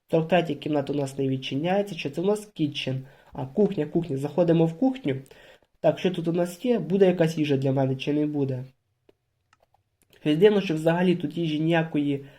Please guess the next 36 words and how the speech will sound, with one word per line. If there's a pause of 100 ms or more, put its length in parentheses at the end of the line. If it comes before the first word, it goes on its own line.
(180)
для
мене
не
лишили. (340)
Хоча
я
розраховував,
що
тут
їжа
у
мене
буде. (560)
А
її,
на
жаль,
тут
немає.
Так,
що
тут
у
нас? (500)
Ключик
від
сорок
восьмої
кімнати.
Чудесненько. (600)
Так,
я
тут
все, (640)
м,
оглянув.